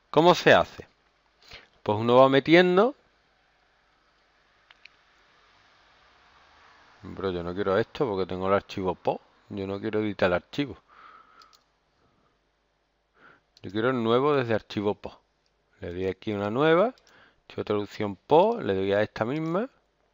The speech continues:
Y me tiene que preguntar qué idioma quiero. Idioma traducción. Quiero traducirlo a español de España. ¿Vale? Ahora. Ahora sí. Ok. Sin guardar. Ahora lo voy a guardar.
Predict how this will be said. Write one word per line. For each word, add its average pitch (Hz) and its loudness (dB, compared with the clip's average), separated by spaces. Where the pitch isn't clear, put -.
Y - -10
me 110 0
tiene 101 0
que 101 0
preguntar 104 2
qué 120 0
idioma 107 0
quiero. 87 -8
Idioma 95 -4
traducción. 113 -4
Quiero 117 0
traducirlo 107 -4
a - -4
español 104 -2
de 123 0
España. - -10
¿Vale? 143 0
Ahora. - -6
Ahora 98 0
sí. - -16
Ok. 110 -4
Sin 113 -4
guardar. 90 0
Ahora 101 0
lo 107 2
voy 101 0
a 98 0
guardar. 82 -4